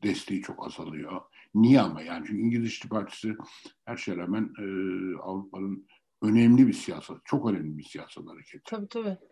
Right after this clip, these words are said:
Speaker 2: Evet.
Speaker 1: Ondan
Speaker 2: Sol
Speaker 1: sonra
Speaker 2: açısından düşünürsen,
Speaker 1: Tabii,
Speaker 2: sosyal
Speaker 1: tabii, tabii,
Speaker 2: demokrat
Speaker 1: tabii.
Speaker 2: olarak
Speaker 1: So-,
Speaker 2: düşünürsen
Speaker 1: sosyal,
Speaker 2: ya da
Speaker 1: sosyal demokrasi açısından da son derece önemli bir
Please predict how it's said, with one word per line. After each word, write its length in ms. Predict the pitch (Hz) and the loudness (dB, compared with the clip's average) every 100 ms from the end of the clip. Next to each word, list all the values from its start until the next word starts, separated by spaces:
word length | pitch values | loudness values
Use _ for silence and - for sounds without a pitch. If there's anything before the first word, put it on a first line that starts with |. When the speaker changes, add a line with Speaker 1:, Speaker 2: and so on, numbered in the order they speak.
| _ _ | _ _
Speaker 2:
Evet. 340 | 185 180 - - _ _ _ - - | -10 -10 -10 -20 _ _ _ -20 -16
Speaker 1:
Ondan 80 | 180 170 | -10 -4
Speaker 2:
Sol 240 | 214 196 | 0 0
Speaker 1:
sonra 160 | 196 202 | 0 -2
Speaker 2:
açısından 520 | - - 208 202 202 | -2 -6 0 2 2
düşünürsen, 520 | 202 208 208 - 208 | -2 -6 -6 -4 -4
Speaker 1:
Tabii, 100 | 247 185 | -4 0
Speaker 2:
sosyal 300 | 185 - 202 | 0 4 6
Speaker 1:
tabii, 120 | 202 | 6
tabii, 120 | 202 | 6
Speaker 2:
demokrat 340 | 196 156 202 107 | 6 6 4 4
Speaker 1:
tabii. 80 | 185 | 4
Speaker 2:
olarak 220 | 185 180 | 4 2
Speaker 1:
So-, 100 | - | 0
Speaker 2:
düşünürsen 200 | - - 123 | -6 -2 0
Speaker 1:
sosyal, 240 | 120 135 | 4 6
Speaker 2:
ya 60 | 131 | 6
da 60 | 127 | 4
Speaker 1:
sosyal 400 | 117 107 139 135 | 2 2 4 6
demokrasi 420 | 123 117 117 120 | 4 4 4 4
açısından 360 | 104 139 160 | 4 4 6
da 60 | 143 | 8
son 200 | 113 101 | 8 8
derece 220 | 95 85 | 6 2
önemli 360 | 87 85 82 78 | -6 -12 -14 -16
bir 260 | - - | -18 -20